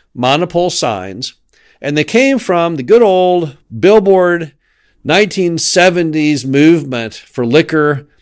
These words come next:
and tobacco. And they're smaller because they were for surface streets and even pedestrians. And they put 'em in a lot.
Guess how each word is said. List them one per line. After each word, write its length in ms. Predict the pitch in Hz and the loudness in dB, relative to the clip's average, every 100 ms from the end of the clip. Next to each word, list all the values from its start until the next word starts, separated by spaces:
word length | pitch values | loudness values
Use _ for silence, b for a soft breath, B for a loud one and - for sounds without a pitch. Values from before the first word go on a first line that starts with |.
| _ - | _ -8
and 160 | 139 | -6
tobacco. 600 | 139 131 113 101 76 78 _ _ b b b - | -2 0 0 -2 -12 -14 _ _ b b b -4
And 220 | 139 147 | -2 0
they're 120 | 151 | 0
smaller 640 | - - 214 269 247 165 | -2 -2 2 4 4 4
because 320 | 147 147 151 147 | 0 -2 0 2
they 120 | 147 | 0
were 380 | 143 143 135 - _ - _ | 0 -2 -4 -10 _ -20 _
for 340 | 135 123 123 | -2 0 -2
surface 600 | - - 202 233 185 - | -6 0 4 4 2 -6
streets 360 | - 127 131 - | -4 -2 -2 -2
and 80 | 143 | -2
even 220 | 156 151 | -2 -4
pedestrians. 920 | 147 131 135 - - 95 71 - - _ b b b b | -4 -2 -2 -4 -12 -14 -14 -14 -16 _ b b b b
And 180 | - 202 | -2 0
they 60 | 233 | 2
put 220 | 240 247 | 2 0
'em 120 | 208 | 0
in 180 | 180 180 | -2 -2
a 180 | - 127 | 0 0
lot. 680 | 117 113 123 98 - - | 0 2 2 0 -6 -20